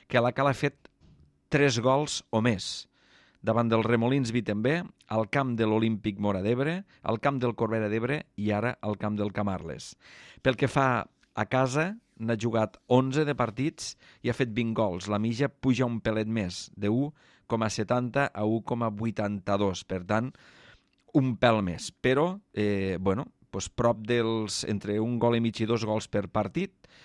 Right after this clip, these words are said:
és la mitja de l'equip, mm, de l'equip calero. I repetim,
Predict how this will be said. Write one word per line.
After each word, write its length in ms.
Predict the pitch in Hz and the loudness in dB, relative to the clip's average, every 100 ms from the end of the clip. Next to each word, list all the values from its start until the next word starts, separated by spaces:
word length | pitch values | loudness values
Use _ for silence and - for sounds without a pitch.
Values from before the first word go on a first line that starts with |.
| - - | -20 -6
és 420 | 104 107 - - | -2 -2 -4 -6
la 180 | 107 104 | -2 0
mitja 300 | 110 104 104 | -2 0 0
de 80 | 104 | 2
l'equip, 360 | 101 95 107 - - | 0 -2 -6 -6 -8
mm, 760 | 101 98 95 90 85 71 76 | -6 -4 -4 -6 -10 -12 -10
de 100 | 101 | -4
l'equip 360 | 101 98 117 101 | -2 0 -2 -2
calero. 460 | 113 110 139 196 226 - - - - _ _ | 0 2 2 0 -4 -16 -20 -20 -20 _ _
I 80 | - | 0
repetim, 640 | 131 131 120 160 135 87 | 2 2 2 2 0 -2